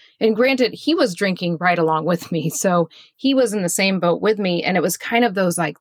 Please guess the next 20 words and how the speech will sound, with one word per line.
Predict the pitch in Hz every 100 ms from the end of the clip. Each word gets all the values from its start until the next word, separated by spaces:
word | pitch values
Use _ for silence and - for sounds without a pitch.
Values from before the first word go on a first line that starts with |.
| -
"This | 214 -
can't | 269 262 170
be | 160
it." | 185 233 - -
Like, | 170 165 - _ _ _ _ -
I, | 175 180 196
I | 190
cannot | - 226 220 214 226 220 - -
go | 202 202
through | 185 190
life | 165 165 247 -
like | 147 147
this. | 165 151 170 - - _
And, | - 156 156 151 151 - _ _ _ _ _ _ _ _ _ 165
like, | 147
all | - 175
my | 170 170
life | 165 160 180
is, | 170 160
is | 160 143